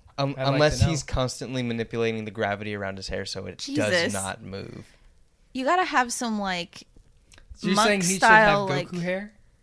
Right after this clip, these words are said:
Speaker 1: What do you mean?
Speaker 3: Are you trying to hit, make him
Speaker 1: He
Speaker 3: go
Speaker 1: does
Speaker 3: Super
Speaker 1: have Goku.
Speaker 3: Saiyan?
Speaker 1: Like, there's, there's, okay, I get what you're saying. Goku in, like, all renditions, his hair doesn't move at all. Superman's hair does move. We
Speaker 3: Yeah.
Speaker 1: see it move and stuff.
Speaker 2: And it's
Speaker 1: but
Speaker 2: affected by gravity.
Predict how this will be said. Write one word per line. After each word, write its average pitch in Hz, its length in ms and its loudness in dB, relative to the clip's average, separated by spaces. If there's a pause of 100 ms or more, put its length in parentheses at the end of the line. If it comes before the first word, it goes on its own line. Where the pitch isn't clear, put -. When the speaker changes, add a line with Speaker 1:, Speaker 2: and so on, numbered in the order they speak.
(680)
Speaker 1:
What 151 120 -2
do 160 40 2
you 170 60 0
mean? 160 280 -2
Speaker 3:
Are 220 60 8
you 247 120 2
trying 254 260 4
to 240 80 0
hit, 254 200 -4
make 233 160 -2
him 240 60 4
Speaker 1:
He 196 60 8
Speaker 3:
go 214 60 2
Speaker 1:
does 208 180 10
Speaker 3:
Super - 120 2
Speaker 1:
have 135 80 4
Goku. 131 160 4 (200)
Speaker 3:
Saiyan? - 40 -8
Speaker 1:
Like, 139 200 2
there's, 190 300 2
there's, 180 520 -2 (680)
okay, 123 260 0
I 104 60 0
get 110 160 -6
what 104 80 -8
you're 107 100 -6
saying. 104 320 -8
Goku 123 400 -2
in, 107 80 -4
like, 95 220 -8
all 98 420 -2
renditions, 98 640 -10
his 104 140 -12
hair 92 180 -6
doesn't 92 300 -10
move 92 180 -16
at 92 80 -12
all. 98 180 -12
Superman's 139 440 -4
hair 98 140 -6
does 98 280 -8
move. 92 200 -14
We 104 120 -10
Speaker 3:
Yeah. - 220 -6
Speaker 1:
see 95 60 -6
it 90 60 -12
move 85 220 -16
and 92 140 -16
stuff. - 220 -10
Speaker 2:
And 156 100 -6
it's 139 100 -12
Speaker 1:
but 143 140 -2
Speaker 2:
affected 151 180 -2
by 151 120 -2
gravity. 147 540 -8